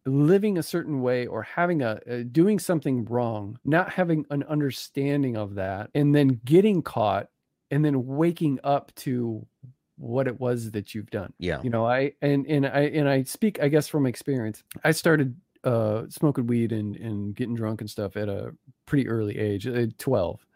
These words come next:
Speaker 1: And I remember doing under the influence of these things. And when you start to do those things, drinking or,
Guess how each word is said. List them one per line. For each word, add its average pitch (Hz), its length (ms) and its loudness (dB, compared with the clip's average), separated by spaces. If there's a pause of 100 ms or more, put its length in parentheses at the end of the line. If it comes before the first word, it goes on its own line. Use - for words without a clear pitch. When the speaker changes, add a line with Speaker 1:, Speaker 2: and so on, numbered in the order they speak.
(640)
Speaker 1:
And 123 340 4 (100)
I 131 60 4
remember 156 540 6
doing 123 840 4
under 151 180 2
the 143 140 2
influence 135 460 -2
of 135 240 -6
these 120 240 -4
things. 120 400 -4 (400)
And 135 160 6
when 151 120 8
you 165 120 6
start 175 320 0
to 139 80 -6
do 147 260 0
those 117 300 0
things, 107 520 -8 (200)
drinking 120 480 0
or, 107 180 -6